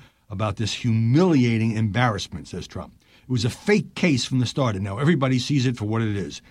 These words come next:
Major league scandal." Now, of course, the question is whether or not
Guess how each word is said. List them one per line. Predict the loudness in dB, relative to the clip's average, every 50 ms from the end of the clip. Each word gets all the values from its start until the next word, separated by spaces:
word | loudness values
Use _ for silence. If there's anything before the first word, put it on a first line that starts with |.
| _ _ _ -4
Major | 0 2 4 4 4 4 2 2 2 2 0
league | -2 -4 -2 0 2 4 4 2 0 -2 -4 -10 _ _ _ _ _
scandal." | -16 -14 -6 -4 -4 -4 -4 -6 -10 -12 -16 -20 _ _ _ _ _ _ _ _ _ _ _ _ _ _ _ _ _ _ _ _ _ _ _ _ _ _
Now, | -8 -6 -6 -6
of | -6 -4
course, | -2 0 0 -2 -4 -8 -12 -18 _ _ _ _ _
the | -14
question | -6 -2 0 0 0 0 -2 -4 -6
is | -6 -8 -8 -8 -10 -10 -12 -16 _ _ _ _ _ _ _ _ _ _ _ _ _ _ _ _ _
whether | -14 -12 -8 -6 -4 -4
or | -2 -2
not | -2 -4 -6 -8 -12 -12 -14